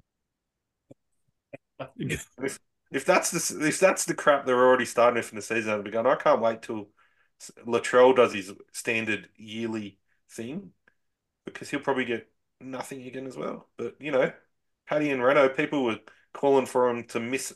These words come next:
Speaker 2: a flight to Vegas 'cause they cuddled.
Speaker 1: They were cuddling because they wanted to be roomies or something in Vegas, maybe.
Speaker 2: It looked like Paddy just wanted someone else's shirt. He wasn't happy with the shirt he was wearing. He was trying to grab theirs.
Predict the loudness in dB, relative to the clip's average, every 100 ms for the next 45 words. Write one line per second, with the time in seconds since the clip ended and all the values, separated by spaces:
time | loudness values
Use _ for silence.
0 | -10 -10 -4 -4 -4 -6 -2 -2 -2 -6
1 | -10 -10 -10 -12 -16 -12 -8 -8 -10 _
2 | _ _ _ _ _ _ _ _ _ _
3 | _ _ _ _ _ -2 0 2 2 2
4 | 2 0 -2 -2 0 -2 -2 -4 -6 -8
5 | -10 -14 _ _ _ _ _ 2 4 4
6 | 2 0 -4 -4 -4 -2 -4 -4 -6 -6
7 | -6 -6 -10 _ _ _ -4 2 6 6
8 | 8 4 2 0 2 -2 -4 -2 -2 -2
9 | -2 0 -2 -6 -6 -4 -2 -4 -10 _
10 | _ -4 -2 0 -2 -2 -4 -6 -6 -2
11 | -2 -4 -4 0 0 -2 -2 0 0 2
12 | 2 2 -4 -4 -8 -16